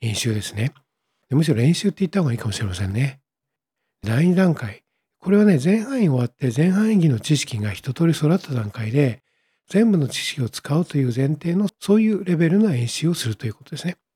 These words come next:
そういう問題に対して演習をするということになります。まず基本的な演算規則を知らなくちゃいけませんよね。因数分解とか二次方程式の解の公式から始まって、ベクトルの内積とか、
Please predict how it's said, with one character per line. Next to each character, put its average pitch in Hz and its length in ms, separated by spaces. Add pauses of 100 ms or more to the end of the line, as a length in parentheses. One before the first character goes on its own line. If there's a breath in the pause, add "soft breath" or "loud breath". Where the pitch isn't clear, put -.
(320)
そ - 140
う 185 60
い - 20
う 175 40
問 175 160
題 175 100
に 160 60
対 220 180
し - 40
て 139 80
演 117 80
習 113 180
を 104 40
す - 160
る 139 80
と 156 140
い - 20
う 104 60
こ - 100
と - 120
に 120 60
な - 60
り 127 80
ま - 60
す。 - 160 (720)
ま 202 180
ず 220 140
基 - 180
本 165 220
的 214 260
な 208 320 (280)
演 190 200
算 202 240
規 180 140
則 - 320
を 120 40
知 - 160
ら 139 80
な 160 140
く - 80
ち - 140
ゃ - 20
い 98 60
け - 80
ま 101 100
せ 107 120
ん - 20
よ 95 80
ね。 120 240 (580)
因 135 180
数 147 160
分 139 220
解 113 240
と 113 100
か 107 60
二 117 160
次 127 80
方 131 80
程 139 220
式 117 160
の 107 80
解 139 240
の 117 80
公 110 180
式 - 160
か - 120
ら 113 60
始 107 160
ま 120 120
っ - 20
て、 143 400 (300)
ベ 123 140
ク - 60
ト 131 120
ル 120 100
の 117 80
内 120 240
積 143 340
と 120 120
か、 127 320